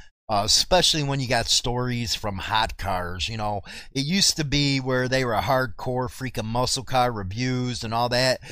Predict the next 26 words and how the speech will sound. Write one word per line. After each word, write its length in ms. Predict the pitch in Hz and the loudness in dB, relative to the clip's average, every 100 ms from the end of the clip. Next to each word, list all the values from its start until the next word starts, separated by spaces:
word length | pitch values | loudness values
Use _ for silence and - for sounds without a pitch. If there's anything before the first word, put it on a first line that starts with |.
| - - | -16 -4
but 80 | 127 | -2
when 180 | 123 170 | 0 0
they're 140 | 196 | 0
venturing 600 | 135 104 135 127 - 127 | 2 4 2 2 -2 -2
into 300 | 123 123 110 | -2 -2 -2
motorcycle 800 | 104 117 120 123 - 127 117 117 | -2 -2 -2 0 0 0 0 -2
stuff 580 | 113 - 135 120 107 - | -2 0 2 0 0 -6
and 480 | 110 101 98 101 90 | -6 -4 -4 -6 -8
club 400 | - 127 127 110 | -6 2 2 2
stuff, 520 | - - 123 117 101 - - _ _ - | 0 2 2 0 -2 -12 -20 _ _ -8
you're 300 | 139 147 160 | -2 4 8
out 220 | 151 147 | 8 8
of 60 | 147 | 4
your 160 | 131 | 0
freaking 420 | 127 - 139 - 120 | -4 -6 -6 -2 0
element 640 | 117 120 123 127 127 117 | 0 0 0 0 -2 -2
and 160 | 110 113 | -4 -4
you're 140 | 107 | -6
making 320 | 113 127 143 | -4 -4 -4
yourselves 600 | 123 117 - 117 113 90 | -4 -2 0 0 0 -2
look 200 | 113 110 - - - - | -4 -6 -8 -16 -14 -6
freaking 380 | 175 139 113 | -4 -2 -2
ridiculous, 1300 | 107 95 _ _ _ _ - 180 - 110 98 76 - | -4 -8 _ _ _ _ 4 4 4 -2 -2 -4 -8
for 180 | - 90 | -8 -10
Christ's 460 | - 92 95 85 | -8 -6 -6 -8
sakes. 500 | - 95 80 76 - | -8 -6 -8 -10 -14